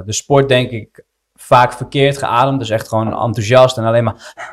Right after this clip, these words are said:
keihard achter die bal aanrennen en dan stonden we één nul achter en dan ging je nog harder werken. Nou, op een gegeven moment dan, dan viel je neer en dan was het, <gasps> dan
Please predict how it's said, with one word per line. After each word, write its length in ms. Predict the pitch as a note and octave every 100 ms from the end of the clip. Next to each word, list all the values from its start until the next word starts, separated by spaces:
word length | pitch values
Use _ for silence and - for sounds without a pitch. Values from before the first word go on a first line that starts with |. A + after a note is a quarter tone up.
| - _ _
keihard 260 | B2 B2 B2
achter 180 | A#2 A#2
die 80 | A2
bal 260 | A#2+ A#2+
aanrennen 420 | B2 A#2+ A#2+ A#2+
en 120 | A#2 A2
dan 140 | A2
stonden 240 | A#2+ A#2+
we 60 | A2+
één 140 | A#2
nul 140 | A#2+ A#2
achter 260 | B2 A#2+
en 60 | A2
dan 100 | G#2+
ging 160 | A#2+ A#2
je 60 |
nog 180 | C3 A2
harder 220 | A#2+ A#2
werken. 260 | A#2 A#2 A2
Nou, 100 | G2+
op 60 | G2+
een 60 |
gegeven 220 | B2+ B2 A#2
moment 280 | G#2+ G#2
dan, 100 | - -
dan 140 | A2
viel 140 | B2 B2+
je 100 | A#2+
neer 240 | A#2+ B2+
en 60 | A#2
dan 100 | A2+
was 120 | G#2+ -
het, 0 |
<gasps> 200 | A3 E3+ A#2 -
dan 200 | A#3+